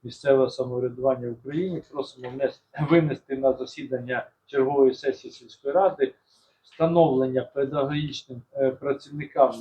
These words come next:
закладів дошкільної освіти Золочівської громади з першого вересня двадцять п'ятого року щомісячної доплати, е, за роботу у несприятливих умовах праці в розмірі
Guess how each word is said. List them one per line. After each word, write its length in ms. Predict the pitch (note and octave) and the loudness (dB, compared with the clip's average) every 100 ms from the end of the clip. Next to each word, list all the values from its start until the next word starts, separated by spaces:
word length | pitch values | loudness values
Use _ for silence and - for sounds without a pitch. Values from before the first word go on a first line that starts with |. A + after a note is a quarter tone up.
| - | 2
закладів 580 | D#3+ - - B2+ B2 A#2 | 6 6 4 -6 -8 -6
дошкільної 520 | C#3 - D#3 B2+ B2+ | -8 -6 -10 -8 -6
освіти 420 | B2+ F#3+ G3+ C#3 | -6 -8 -8 -6
Золочівської 680 | A#2+ C#3 C3 B2+ A#2+ - B2+ A2+ | 2 4 4 2 -12 -2 -2 -2
громади 600 | B2+ B2+ B2 A2+ A2+ - _ _ _ _ | -8 -4 -2 -2 -6 -18 _ _ _ _
з 80 | - | 6
першого 480 | F3 E3+ - D3+ | 6 6 2 -6
вересня 440 | C#3+ D#3 C3+ - C3 | -2 0 -2 -6 -12
двадцять 340 | B2+ C3+ - | -6 -6 -4
п'ятого 380 | C#3+ B2+ B2+ C3 | -2 -2 -2 -2
року 400 | E3 G#3 - B2+ | 2 0 -2 -10
щомісячної 840 | - D#3+ D3+ D3 B2 - - B2 A2 | -8 -2 -2 -2 -6 -12 -18 -16 -12
доплати, 500 | A#2 - F3+ G3+ D#3+ | -12 -2 0 0 -2
е, 100 | D#3 C3+ B2+ B2+ B2+ C3 B2 B2+ A2 | -8 -6 -6 -6 -6 -4 -4 -4 -2
за 180 | C#3+ C3+ | 4 6
роботу 680 | C3+ B2+ D#3 D#3 - B2+ - _ - | 4 0 0 0 0 -6 -6 _ -8
у 120 | E3 | -4
несприятливих 920 | D3+ C3+ - C#3 D3 C#3+ C3 B2+ B2 - | -2 -4 -6 -6 2 4 2 -2 -6 -8
умовах 480 | C#3 F#3+ G#3+ E3+ - - | -6 0 4 2 2 0
праці 460 | C3 B2+ - C3 _ _ D#3 | 0 0 -8 -16 _ _ 0
в 40 | |
розмірі 480 | F#3 D#3 D3+ C3 | 0 0 -2 -2